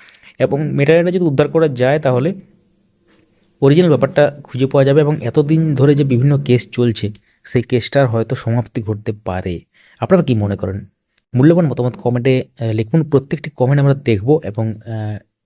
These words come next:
উত্তর দেব, কোনো প্রশ্ন থাকলেও সেটাও কিন্তু আপনারা করতে পারেন। তো ভিডিওটি লাইক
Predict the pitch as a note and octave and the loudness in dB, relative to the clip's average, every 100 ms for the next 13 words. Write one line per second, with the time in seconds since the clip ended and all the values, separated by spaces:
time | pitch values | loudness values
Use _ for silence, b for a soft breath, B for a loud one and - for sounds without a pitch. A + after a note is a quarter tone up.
0 | C3 A#2 D3 C3+ C3 C#3 D#3 - A2+ A2+ | -10 -4 -2 0 0 0 -2 -4 -4 -4
1 | G#2 A2+ A#2 A#2+ A2 G2+ C3+ _ A2 A2 | -4 -4 -4 -4 -4 -4 -6 _ -10 -6
2 | A2+ G#2 A2 G#2 _ A2+ B2+ E3 B B | -6 -4 -8 -10 _ -6 -4 -6 B B
3 | B B B B _ _ _ - A2+ A#2 | B B B B _ _ _ -2 -2 0
4 | A#2 E3 G3 E3+ | 2 4 4 2